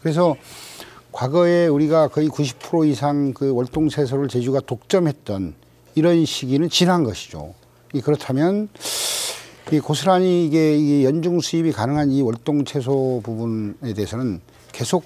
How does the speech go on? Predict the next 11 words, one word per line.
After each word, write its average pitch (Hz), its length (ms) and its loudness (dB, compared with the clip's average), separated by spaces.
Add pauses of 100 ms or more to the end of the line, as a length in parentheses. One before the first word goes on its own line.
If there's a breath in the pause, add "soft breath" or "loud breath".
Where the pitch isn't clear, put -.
(120)
처리란이 156 680 0
되풀이될 131 420 -2
수밖에 - 360 -8
없다는 107 280 -6
것입니다. 85 540 -6 (340 soft breath)
이 139 200 2
부분을 180 320 2
어떻게 131 680 0
앞으로 120 380 -8
아까 143 280 0
우리 131 300 2